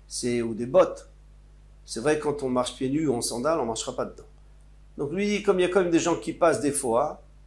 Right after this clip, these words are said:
donc ça s'appelle Reshut Arabim. Aval Tsoalo, mais si c'est des excréments, c'est sûr que non. Bien que les excréments, ils vont pas faire trois tfachim, c'est sûr que non. Ravashi Amar Afilu Tsoa, et Ravashi dit même les excréments, eh bien,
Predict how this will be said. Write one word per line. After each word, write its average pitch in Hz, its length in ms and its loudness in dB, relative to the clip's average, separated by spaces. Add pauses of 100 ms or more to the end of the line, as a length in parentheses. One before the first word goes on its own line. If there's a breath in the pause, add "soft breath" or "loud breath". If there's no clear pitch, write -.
(400)
donc 160 140 -4
ça 175 120 0
s'appelle 160 260 -2
Reshut 127 240 -8
Arabim. 107 240 -8 (600)
Aval 127 320 0
Tsoalo, 170 400 8
mais 101 120 -4
si - 160 -10
c'est 117 180 -6
des 113 200 -6
excréments, 147 840 -2
c'est - 180 -10
sûr 214 240 0
que - 80 -4
non. 117 240 0
Bien 113 200 -6
que - 80 -14
les 120 200 -6
excréments, 139 280 -4
ils 123 60 0
vont 117 100 -6
pas 131 140 0
faire 147 220 -2
trois 127 160 -4
tfachim, 113 340 -8
c'est 113 140 -12
sûr 113 220 -12
que 143 80 -8
non. 110 140 -8 (2250 soft breath)
Ravashi 127 420 0
Amar 175 220 8
Afilu 196 300 4
Tsoa, 117 320 2
et - 20 -4
Ravashi 131 340 -4
dit 143 140 -2
même 160 440 4 (160)
les 110 160 -8
excréments, 135 600 -4 (880)
eh 110 80 -6
bien, 127 380 -2